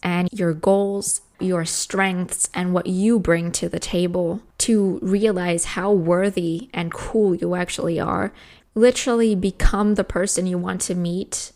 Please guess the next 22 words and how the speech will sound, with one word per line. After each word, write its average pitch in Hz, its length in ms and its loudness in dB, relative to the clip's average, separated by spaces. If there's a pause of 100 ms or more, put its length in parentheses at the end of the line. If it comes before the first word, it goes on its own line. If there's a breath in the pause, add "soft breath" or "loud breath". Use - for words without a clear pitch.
(140)
and 175 500 -2
you'll 180 220 -2
find 180 300 -4
someone 185 340 -2
who 175 180 -6
fits - 440 -4
your 175 140 -4
life 175 580 -6 (200)
more 190 400 4
than 180 180 -6
perfectly. - 720 -4 (180)
You 214 120 4
just 262 280 2
gotta 226 220 2
take 196 680 0 (260)
the 190 220 -2
opportunity 190 880 -4 (160)
and 175 360 -6
invest 185 600 -4
in 180 100 -6
the 175 80 -2
right 110 300 -4